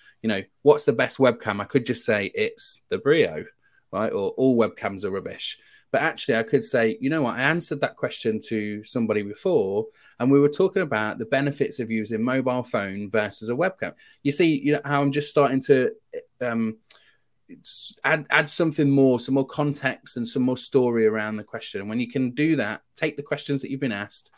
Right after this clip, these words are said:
add a little bit of story, add a little bit of context to what you're talking about, all of a sudden you've got a minute's worth of content. You know, it's,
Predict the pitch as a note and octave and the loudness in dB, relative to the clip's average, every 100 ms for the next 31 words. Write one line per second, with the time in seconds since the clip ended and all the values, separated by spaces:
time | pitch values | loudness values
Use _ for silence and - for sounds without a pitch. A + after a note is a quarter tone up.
0 | - - _ C#3+ D3+ D3 C3 - - - | -20 -20 _ -2 0 0 0 -2 -2 2
1 | B2+ B2 B2 B2 C3 G#2+ A#2+ G#2+ - C3 | 4 4 2 2 0 -2 -4 -6 -4 -4
2 | B2 - - - A#2 A#2 B2 A#2 G#2 F#2 | -4 -6 -6 -6 -6 -4 -4 -4 -6 -6
3 | F#2+ - _ _ - D3+ D3 - - B2+ | -10 -14 _ _ 6 10 10 10 4 4
4 | A#2 A2 A2+ G#2 G#2+ G2+ - G#2 F#2+ F#2+ | 4 2 -2 0 -2 -4 -6 -6 -6 -8
5 | - F2 - - - G2 G2 - - | -14 -14 -14 -10 -8 -6 -6 -6 -6